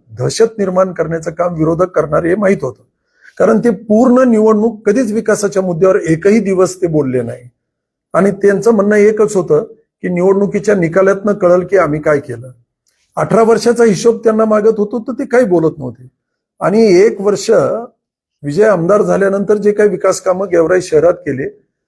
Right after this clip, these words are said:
मला कुणीच हिशोब मागत नव्हतं, मला कुणी काही म्हणतही नव्हतं की हे काम कसं केलंय, का हे काम, ते काम, त्याच्यावर बोलत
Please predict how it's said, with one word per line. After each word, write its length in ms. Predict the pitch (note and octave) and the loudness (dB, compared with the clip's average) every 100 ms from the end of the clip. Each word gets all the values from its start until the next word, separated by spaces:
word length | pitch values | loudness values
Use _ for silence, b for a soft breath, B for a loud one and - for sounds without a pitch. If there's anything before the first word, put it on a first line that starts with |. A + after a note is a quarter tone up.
| _ _ | _ _
मला 140 | A3 | 0
कुणीच 360 | C4 B3+ C4+ A3 | 2 2 2 2
हिशोब 240 | A3+ A#3 | 2 2
मागत 280 | A#3+ G#3+ G#3 | 2 2 2
नव्हतं, 220 | G3 F#3+ G3 | -2 -4 0
मला 180 | A3 | 0
कुणी 240 | G#3+ A3+ A#3 | 2 0 2
काही 160 | A#3 | 2
म्हणतही 400 | G#3 G3 A3 A3+ | 2 0 2 2
नव्हतं 300 | G#3+ F#3 D#3+ - _ _ _ - | 2 -4 -8 -16 _ _ _ -4
की 60 | |
हे 140 | F3 G3 | 0 0
काम 280 | G3 F#3 F3+ | 0 -2 -2
कसं 220 | D#3+ E3+ | -4 -4
केलंय, 280 | E3+ E3+ E3+ | -2 0 2
का 140 | E3+ | 2
हे 180 | D#3+ F3+ | 4 2
काम, 280 | F3 E3 D#3+ | 0 -2 0
ते 180 | F3+ | 0
काम, 240 | E3 E3 E3 | 0 -2 0
त्याच्यावर 440 | G3 G3 B3 B3 | -2 2 4 4
बोलत 280 | A3 A3 | 4 2